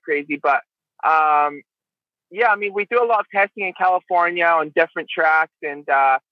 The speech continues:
you know, we have our, our tracks in Florida as well. So, yeah, the, the outdoor summer, um, it's, it's tough. It's, uh, it's a grind for sure, and it, it takes a lot of hard work to, uh, get in shape. But, um, yeah, it,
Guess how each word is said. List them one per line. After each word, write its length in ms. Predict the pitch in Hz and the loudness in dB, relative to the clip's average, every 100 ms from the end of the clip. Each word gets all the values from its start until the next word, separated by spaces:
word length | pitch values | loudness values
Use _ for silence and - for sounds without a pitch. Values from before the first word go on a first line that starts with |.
| _ _ _ | _ _ _
you 120 | 160 160 | -8 -2
know, 320 | 143 139 135 | 0 0 -2
we 140 | 143 | -6
have 260 | 160 156 151 | -2 -2 0
our, 280 | 151 143 135 _ - | 2 2 0 _ -8
our 120 | 147 147 | -6 -4
tracks 240 | 156 143 - | 0 -2 -2
in 100 | 147 - | -14 -4
Florida 340 | 143 143 135 | 0 2 0
as 80 | 135 143 | -2 -2
well. 320 | 135 143 147 - | 0 0 -4 -4
So, 180 | 139 135 _ _ - | -2 -2 _ _ -4
yeah, 200 | 190 196 | -2 -2
the, 160 | 196 190 | -4 -4
the 80 | 185 | 0
outdoor 560 | 196 247 - 233 226 220 - | 0 -2 -2 0 0 -2 -4
summer, 380 | 202 208 202 - | -4 -2 -4 -2
um, 680 | 160 165 160 156 151 151 147 _ _ _ - | 0 2 2 2 0 -6 -16 _ _ _ -6
it's, 160 | 190 _ - | -6 _ -2
it's 140 | 196 190 - | -2 -2 -4
tough. 220 | 208 208 - | 0 0 -2
It's, 160 | 180 _ 180 | -10 _ -2
uh, 300 | 165 156 151 _ - | 0 0 -2 _ -18
it's 120 | 151 190 | -14 -12
a 40 | |
grind 380 | 165 165 165 180 | -4 0 0 -2
for 100 | 170 | -10
sure, 320 | 156 - 165 175 | -8 -2 2 2
and 220 | 156 147 _ _ _ - | 0 -4 _ _ _ -2
it, 200 | 160 165 - | 0 0 -2
it 100 | - | -2
takes 180 | 175 170 | 0 0
a 100 | 165 | -2
lot 240 | 156 160 147 | 0 2 0
of 60 | 151 | 0
hard 220 | 160 151 | -2 0
work 220 | 151 156 - | 0 -2 -4
to, 140 | 165 | -2
uh, 120 | 147 147 | 0 0
get 200 | 160 151 | 2 0
in 80 | 151 | 0
shape. 340 | - 165 175 220 | -6 -2 -2 0
But, 200 | 165 147 - | -2 0 0
um, 380 | 151 151 143 143 _ _ _ _ - | 2 2 0 -6 _ _ _ _ -2
yeah, 200 | 190 | 0
it, 120 | 180 | 0